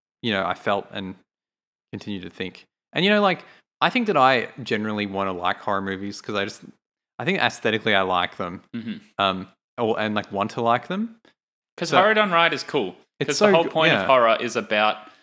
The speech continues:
Speaker 2: what this film does,
Speaker 1: Mm.
Speaker 2: commentating on contemporary issues
Speaker 1: Yeah.
Speaker 2: and expressing, uh, it's normally about morals, values, and beliefs.
Speaker 1: Um, yeah.
Speaker 2: Do you think that J K Rowling did a lot of public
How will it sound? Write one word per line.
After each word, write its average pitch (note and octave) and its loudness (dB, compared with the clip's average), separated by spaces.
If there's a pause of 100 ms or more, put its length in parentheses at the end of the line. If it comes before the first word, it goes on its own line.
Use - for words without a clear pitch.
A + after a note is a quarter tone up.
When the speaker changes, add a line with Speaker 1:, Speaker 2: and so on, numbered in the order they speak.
(180)
Speaker 2:
what A2 -2
this A2+ -6
film G#2+ -4
does, A#2+ 0
Speaker 1:
Mm. B2+ -6
Speaker 2:
commentating A2+ -2
on G#2+ -4
contemporary G2+ -10
issues - -14
Speaker 1:
Yeah. G#2 -4
Speaker 2:
and G2 -8
expressing, G#2+ -6 (880)
uh, G#2+ -2
it's B2 -8
normally F#3 -2
about D#3+ 4
morals, A2 -2
values, A2 0
and G#2 -6 (220)
beliefs. - -10 (180)
Speaker 1:
Um, C3 0
yeah. D#3 -2 (300)
Speaker 2:
Do E3+ -2
you G3+ -2
think D4 -6
that F3+ 0 (300)
J A#2+ 4
K B2+ 0
Rowling F#2+ -2 (800)
did A2 2
a G2+ 2
lot G2+ -2
of G2+ -4
public G2+ -8